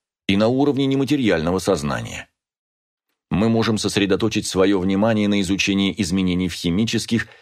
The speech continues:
и электрических процессах, происходящих в физическом мозге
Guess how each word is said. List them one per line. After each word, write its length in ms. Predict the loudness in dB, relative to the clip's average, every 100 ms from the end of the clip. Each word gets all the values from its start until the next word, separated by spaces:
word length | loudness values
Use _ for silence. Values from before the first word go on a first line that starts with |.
| -2
и 120 | 0
электрических 680 | 0 -2 -2 -2 -2 -2
процессах, 640 | 0 0 2 -2 0 -4 -6 _ _ -2
происходящих 680 | 0 2 0 0 0 -2
в 40 | 0
физическом 540 | 0 2 0 0 0
мозге 520 | 2 2 2 0 -2